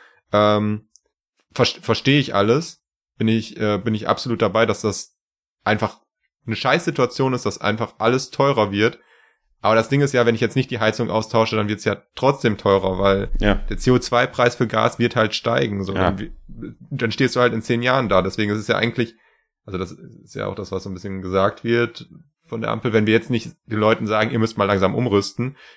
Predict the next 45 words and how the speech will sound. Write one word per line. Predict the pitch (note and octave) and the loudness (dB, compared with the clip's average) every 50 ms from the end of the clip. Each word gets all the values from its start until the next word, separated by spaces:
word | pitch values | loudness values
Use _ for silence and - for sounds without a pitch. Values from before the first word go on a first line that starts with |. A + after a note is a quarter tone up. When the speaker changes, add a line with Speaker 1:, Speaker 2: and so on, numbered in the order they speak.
| _ _ _ _ - | _ _ _ _ -4
Speaker 1:
dann | A2+ G#2+ | -2 0
gucken | - C#3+ C3+ B2 | 2 2 2 2
uns | A2 - | 0 0
die | A#2+ | 2
Leute | G2+ G#2+ G#2+ A2 | 2 2 2 2
in | G2+ F#2 | 0 -2
zehn | - G#2+ G#2 | -2 -2 0
Jahren | G2+ G#2+ A2+ A#2+ A#2 G2 F#2+ | 0 2 2 2 0 0 -2
an | G2 - F#2+ G#2 G#2+ | -2 0 0 0 0
und | G2 F#2 | -2 -2
sagen, | G2 G#2 G2+ G2+ G#2 - | 2 2 2 2 2 0
„Ey, | - G#2 G2+ | -4 -2 -2
warum | F2 F2+ F#2+ | -2 -4 -4
habt | G#2+ G#2+ - | -8 -10 -10
ihr | G2 | -8
denn | F#2+ F#2 | -6 -6
nicht | F2 - | -6 -8
gesagt, | G2+ F2 F#2+ F2 - | -8 -10 -8 -10 -10
dass | F#2 - - | -10 -10 -8
wir | - | -6
umrüsten | B2+ A#2+ G#2+ G2+ F2+ - - F#2+ F#2 | -4 -4 -4 -4 -6 -6 -8 -10 -10
müssen? | F2+ - F#2+ F2+ | -8 -8 -6 -6
Seid | F#2+ F2 F2 | -6 -6 -6
ihr | F2+ | -8
bekloppt? | F2+ F2 - - F#2+ A#2+ - - - _ _ _ _ _ | -14 -10 -2 0 0 0 0 -4 -12 _ _ _ _ _
Ich | - - | -14 -8
hab | F#2+ | -4
mir | G2 | -2
jetzt | G#2 F2 - | -2 0 2
noch | G#2+ | 2
eine | G2 F#2+ F#2+ F#2+ | 2 4 4 4
neue | F#2 F#2 F#2 E2+ | 4 2 2 2
Gasheizung | E2 - - - - F2 - - F#2+ | 0 0 0 0 0 -2 0 -2 -6
hier | - F#2+ E2 | -6 -6 -6
reingebaut“, | F2+ F#2 F2 F2 - - - G2 G2+ - | -8 -8 -10 -8 -8 -6 -8 -8 -6 -6
ne? | - G#2+ A#2 - _ _ _ _ | -6 -6 -6 -8 _ _ _ _
Speaker 2:
Ja. | - F#2 F2 F2 F2 - | 0 2 2 2 0 0
Speaker 1:
Ähm, | - G2+ G2+ G2 G2 G2 G#2 G#2 - _ _ _ _ _ _ _ _ _ _ - | 2 4 4 4 4 2 0 -4 -10 _ _ _ _ _ _ _ _ _ _ -2
ja, | F2 F2 G2 | 0 0 2
und | G2 | 2
das | G2 F#2+ | 0 -2
ist | G#2 - - | -2 0 2
halt | G#2+ G2+ G2+ - | 2 2 2 0
irgendwie | F#2+ G#2+ G#2 F#2+ - G#2 G2+ G2 | -2 -4 -6 -6 -6 -6 -6 -4
so, | F#2+ G2 G2 G2+ G2 G2+ G2 G2 G2+ G2 _ | -2 0 0 2 2 2 2 2 0 -2 _